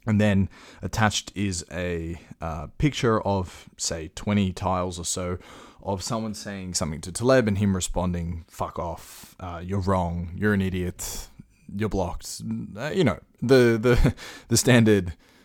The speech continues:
uh, the standard, like, negative responses that you can expect when Taleb is giving a negative response.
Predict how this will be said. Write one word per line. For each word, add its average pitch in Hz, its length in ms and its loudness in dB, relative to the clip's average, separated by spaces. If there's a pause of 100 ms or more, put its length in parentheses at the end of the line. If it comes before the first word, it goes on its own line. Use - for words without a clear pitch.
(180)
uh, 87 600 -4
the 120 160 0
standard, 117 400 4
like, 95 260 -2
negative 101 320 2
responses 92 500 -2
that 92 280 -2
you 95 200 -6
can 90 260 -6
expect - 440 -10 (260)
when 95 200 0
Taleb 92 280 -4
is 147 80 0
giving 160 260 -4
a 76 40 -10
negative - 360 -16
response. - 420 -16